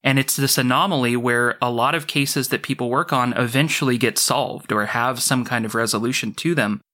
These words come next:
The Kristen Smart case didn't. And so F B I agents I've talked to, detectives I've talked to,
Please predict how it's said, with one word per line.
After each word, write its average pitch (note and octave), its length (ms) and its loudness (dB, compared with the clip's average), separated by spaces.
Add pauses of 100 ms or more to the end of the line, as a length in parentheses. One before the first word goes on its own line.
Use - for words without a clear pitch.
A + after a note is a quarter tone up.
(360)
The C3+ 80 2
Kristen E3+ 340 0
Smart F3+ 240 0
case C#3+ 220 -2
didn't. C#3 360 0 (240)
And C3+ 160 0
so C#3 180 2
F D3+ 260 -2
B C3 120 4
I B2 120 0
agents D#3 440 0
I've D3 160 0
talked D3 340 -2
to, C#3+ 180 0
detectives D3 580 -2
I've C3 160 0
talked C#3 340 -2
to, C3+ 280 0